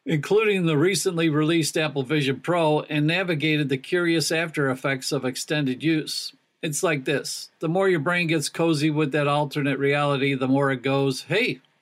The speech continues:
let's recalibrate how we do things around here." Then you take off the headset and oops, your brain's still in V R mode, trying to adjust to a world that no longer requires adjusting. You might see folks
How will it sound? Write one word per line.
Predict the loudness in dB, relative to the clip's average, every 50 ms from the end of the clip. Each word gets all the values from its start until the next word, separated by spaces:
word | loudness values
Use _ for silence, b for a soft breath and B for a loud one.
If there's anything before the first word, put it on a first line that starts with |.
| _
let's | -10 -8 -8 -4 -2
recalibrate | -4 -2 -2 -2 0 0 0 0 0 0 0 0 0
how | 0 0 2
we | 0 0
do | 0 0 0 0
things | 0 0 0 0 0 -2
around | -2 -2 -2 -4 -4 -4
here." | -4 -2 -2 -2 -4 -8 b b b b b b
Then | -4 -2 0 0
you | 0 0
take | 0 0 0 0 0
off | -2 -2 0 -2
the | 0 0
headset | 0 0 0 -2 -2 0 0 0 0
and | 0 0 2
oops, | 0 0 0 -4 -8 -8 -6 -4 -4 -4
your | -2 0 0 0
brain's | 0 0 -2 -2 0 0 -2 -4 -4
still | -4 -2 -2 -2 0 0
in | 0 0
V | 2 2 2 2
R | 2 2 0 0
mode, | 2 2 2 2 2 0 -2 -6 b b b b b b b b
trying | -4 -2 0 0 2 0 -2
to | -2 0 2 2
adjust | 2 2 2 0 0 0 -2 -4
to | -4 0 2
a | 2 2
world | 2 4 4 4 4 4 4 2 2 0 0
that | 0 0 2
no | 2 2
longer | 2 2 2 2 0 0 2 2
requires | 2 2 0 0 -2 0 0 0 0 0 0
adjusting. | -2 0 0 0 0 0 -2 -4 -6 -6 -8 -8 -10 -16 _ _ _ _ _ -8
You | -4 -2
might | -2 -2 -2 -2
see | -2 -2 -2 -2
folks | 0 0 0 0 0 -2 -2 -6 -6 -6